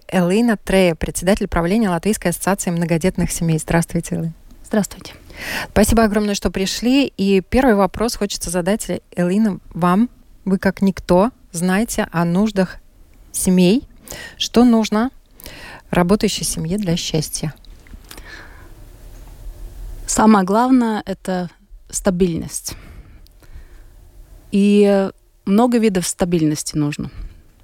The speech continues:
Speaker 2: Стабильность в отношениях. Это самое-самое-самое главное. Стабильность финансовая. И,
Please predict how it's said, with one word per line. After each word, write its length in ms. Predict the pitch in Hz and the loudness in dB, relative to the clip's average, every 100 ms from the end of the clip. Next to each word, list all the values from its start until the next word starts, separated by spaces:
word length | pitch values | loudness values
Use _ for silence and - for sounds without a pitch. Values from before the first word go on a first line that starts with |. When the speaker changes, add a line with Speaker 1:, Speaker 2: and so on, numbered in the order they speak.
| - | -8
Speaker 2:
Стабильность 580 | - 180 226 269 254 - | -2 2 6 6 4 0
в 80 | 208 | -4
отношениях. 800 | - 165 - 160 175 254 - - - - - _ - - - - - - - - - | -2 -2 -2 -2 -2 -4 -8 -20 -20 -20 -20 _ -20 -20 -20 -20 -20 -20 -20 -20 -20
Это 140 | - 170 | -4 -2
самое-самое-самое 1120 | - 147 165 190 - 165 170 - 151 165 214 | 0 2 2 0 2 4 4 0 0 2 2
главное. 460 | 240 247 254 254 254 - - - - - - - | 2 4 4 2 -2 -10 -20 -20 -20 -20 -20 -18
Стабильность 840 | - 175 170 190 185 170 - - - | -2 2 4 6 4 2 -2 -8 -8
финансовая. 800 | - 170 156 151 - 190 233 254 - - - - - _ - - - - - - - | 0 4 4 2 -2 0 0 0 -4 -18 -20 -20 -20 _ -20 -20 -20 -20 -20 -20 -8
И, 480 | - 220 262 269 277 | 0 4 6 6 4